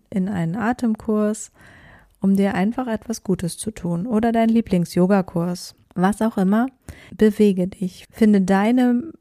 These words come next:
Moment, wo du weißt, dass es dir was Gutes tut. In der zweiten Säule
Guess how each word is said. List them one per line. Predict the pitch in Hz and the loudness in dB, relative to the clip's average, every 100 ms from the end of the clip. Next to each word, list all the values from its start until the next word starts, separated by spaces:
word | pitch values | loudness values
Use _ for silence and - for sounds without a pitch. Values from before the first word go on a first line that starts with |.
| _ - - | _ -20 -6
Moment, | 226 190 190 190 226 254 190 | 2 4 4 4 2 0 2
wo | |
du | 190 180 | 2 4
weißt, | 180 196 262 - | 2 4 2 0
dass | 196 196 | -4 -4
es | 185 | -4
dir | - 185 196 | 0 0 0
was | 202 208 - | -2 -2 0
Gutes | 208 196 165 - | 0 0 -4 -4
tut. | - 226 - - | -8 -10 -10 -2
In | 220 | 2
der | 226 | 2
zweiten | - 214 269 339 | 2 0 2 2
Säule | 226 226 226 226 226 | 2 4 4 4 0